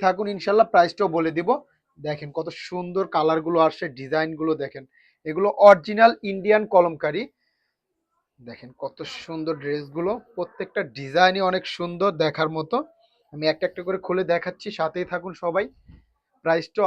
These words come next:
আমরা ইনশাআল্লাহ অফার প্রাইসে দিব। দেখেন কি সুন্দর ড্রেসগুলো, মাশাআল্লাহ রে। অরিজিনালের কাপড়ের কথা তো আর কিছু বলতে হবে না, আপুরা সবাই জানেন, এগুলো একদম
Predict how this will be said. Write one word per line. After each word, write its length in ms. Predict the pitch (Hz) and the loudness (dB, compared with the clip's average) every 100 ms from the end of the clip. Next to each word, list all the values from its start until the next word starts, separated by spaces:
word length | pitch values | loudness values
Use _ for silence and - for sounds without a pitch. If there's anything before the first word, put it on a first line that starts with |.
| 180 | 2
আমরা 200 | 185 208 220 170 | 6 6 6 0
ইনশাআল্লাহ 380 | - 190 208 208 180 | -6 2 2 4 2
অফার 220 | - 190 180 | 4 0 2
প্রাইসে 280 | 180 151 143 | 0 2 -2
দিব। 120 | 135 120 131 _ _ _ _ _ _ | -8 -14 -18 _ _ _ _ _ _
দেখেন 320 | 120 135 135 127 _ _ | -16 -14 -14 -20 _ _
কি 120 | 185 - - - | -14 -10 -10 -6
সুন্দর 360 | 185 190 185 165 120 | -4 -2 -2 -4 -2
ড্রেসগুলো, 480 | 147 160 143 151 147 147 | -4 -4 -4 -6 -4 -2
মাশাআল্লাহ 440 | 147 - 156 151 | -4 -4 -2 -2
রে। 120 | 151 170 _ _ _ | -4 -8 _ _ _
অরিজিনালের 540 | 165 170 151 180 202 208 196 | 2 2 2 0 4 4 4
কাপড়ের 380 | 185 214 208 214 | 4 4 4 4
কথা 140 | 185 | 0
তো 60 | 185 | 0
আর 80 | 196 180 | -2 -4
কিছু 120 | 190 165 | -6 -2
বলতে 200 | 180 190 185 | 0 2 2
হবে 140 | 185 185 | 2 0
না, 40 | 175 | -2
আপুরা 200 | - 185 170 | -2 -6 -4
সবাই 180 | 170 160 151 | -2 0 0
জানেন, 240 | 160 190 220 _ _ - | 0 -2 -8 _ _ -8
এগুলো 140 | 160 | 0
একদম 200 | 175 196 | 0 -2